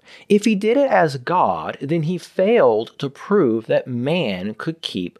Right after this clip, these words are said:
the law. We will see, however, that while he was truly God,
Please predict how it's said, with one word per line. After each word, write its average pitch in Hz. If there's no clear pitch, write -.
the 107
law. 107
We 165
will 247
see, 180
however, 117
that 175
while 208
he 226
was 185
truly 165
God, -